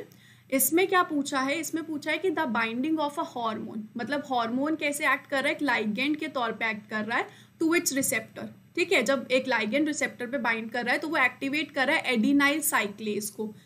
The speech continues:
हमने अभी थोड़ी देर पहले ही देखा था through a stimulatory G protein। देखा था ना हमने G protein जिसकी अल्फा, बीटा और गामा सब यूनिट थी। ठीक है, if due to mutation, अगर कोई म्यूटेशन हो गई और G प्रोटीन जो है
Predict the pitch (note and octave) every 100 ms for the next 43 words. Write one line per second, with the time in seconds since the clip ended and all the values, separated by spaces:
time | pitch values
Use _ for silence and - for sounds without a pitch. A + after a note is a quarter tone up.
0 | - C#4 C#4 D4+ D#4 E4 D4 C#4 C4+ C#4
1 | C#4 B3 B3+ A3+ A3+ A3 D4+ - - -
2 | - F#4+ G4 G4 G4 E4+ D#4 D#4+ D4 D4
3 | F4 D#4 C#4+ C#4 A3 A3+ G#3 G#3+ - -
4 | C#4 D#4+ E4 E4+ F4 F4 C#4 D4+ D4+ D#4
5 | E4+ D4+ D4 E4 D4 C4 C4 D4+ C4+ C4
6 | G#3+ D4 C4 B3+ B3 C#4 D4 C4 C#4 C4+
7 | C#4 C4+ D4+ F4+ - - - G#3+ - -
8 | - - _ - - G4 - G4 D#4+ F4+
9 | F#4 G#4 G#4+ D4+ D4 D4+ C#4+ C#4+ A#3 B3+
10 | C#4+ F4+ G4 F4+ C4+ C#4+ C4 C4 F4 F4
11 | D4 C#4+ F4 F4 A3 - D#4 G4 G4 D#4+
12 | C#4 C#4+ D#4 F4+ E4 D#4+ C#4+ C4+ F#4